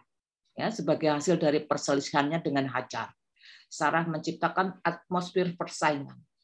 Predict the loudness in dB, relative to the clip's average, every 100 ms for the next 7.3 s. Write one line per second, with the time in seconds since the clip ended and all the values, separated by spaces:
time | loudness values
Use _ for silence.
0 | _ _ _ -2 0 2 0 0 -2 -2
1 | 0 0 0 -2 -2 -2 -4 -6 -4 -4
2 | -4 -4 -6 -8 -10 -10 -12 -14 _ _
3 | _ _ _ _ _ _ _ _ -20 -16
4 | -14 -16 -20 _ _ _ _ -10 -6 -4
5 | -4 -4 -4 -4 -6 -6 -8 -8 -14 -12
6 | -6 -6 -6 -10 -2 0 0 -4 -8 -6
7 | -10 -10 -14